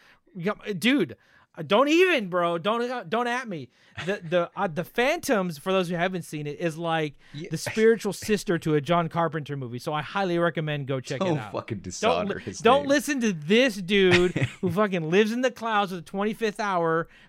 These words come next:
Speaker 1: Go check out some low-end stuff. Check out The Faculty.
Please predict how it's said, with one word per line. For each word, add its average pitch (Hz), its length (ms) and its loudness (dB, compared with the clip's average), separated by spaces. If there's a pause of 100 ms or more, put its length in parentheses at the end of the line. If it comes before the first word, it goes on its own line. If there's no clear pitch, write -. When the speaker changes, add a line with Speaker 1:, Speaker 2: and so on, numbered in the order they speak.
(140)
Speaker 1:
Go 190 160 2
check 214 340 -4
out 190 280 -2
some 151 200 -6
low-end 185 460 2
stuff. 160 460 -2
Check - 200 -6
out 143 100 -4
The 139 80 -8
Faculty. 208 800 -2